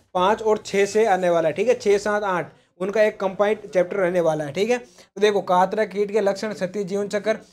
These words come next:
इसके अलावा आपसे दूसरा, औ-, हाँ, इसमें ऑप्शन और आएंगे, तो आप आराम से कर सकते हो, जैसे अनार की तितली,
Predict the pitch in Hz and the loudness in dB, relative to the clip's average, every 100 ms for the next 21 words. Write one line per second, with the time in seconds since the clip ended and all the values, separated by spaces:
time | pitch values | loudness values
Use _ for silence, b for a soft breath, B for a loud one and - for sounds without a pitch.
0 | b b 185 180 226 208 208 226 175 175 | b b -6 0 4 4 4 2 0 -2
1 | 196 196 220 220 226 214 190 185 160 190 | -2 -4 -4 -2 -4 0 -2 0 2 2
2 | 147 185 214 220 220 240 208 214 208 220 | 2 -4 0 0 0 0 2 4 2 2
3 | 233 240 - _ 190 180 190 196 214 220 | 0 -2 -10 _ 4 4 4 2 2 0
4 | 208 208 214 214 202 202 208 190 190 196 | -2 -2 -2 0 0 0 0 4 2 2
5 | 220 196 202 220 226 | -4 -6 -4 0 0